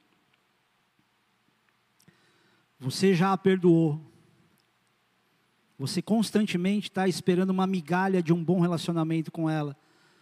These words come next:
uma migalha de um bom tratamento com ela.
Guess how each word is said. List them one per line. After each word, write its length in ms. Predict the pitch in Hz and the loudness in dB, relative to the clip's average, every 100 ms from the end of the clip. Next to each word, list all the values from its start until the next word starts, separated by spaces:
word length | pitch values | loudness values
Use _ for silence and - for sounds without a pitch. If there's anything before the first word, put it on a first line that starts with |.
| _ _ - | _ _ -6
uma 120 | 156 | -2
migalha 440 | 175 160 180 190 180 | -2 0 0 2 2
de 80 | |
um 80 | 170 | 2
bom 180 | 165 185 | 4 2
tratamento 640 | 185 185 180 170 170 160 | 2 0 0 0 -2 -2
com 160 | 180 160 | -2 -2
ela. 260 | 151 139 | -2 -6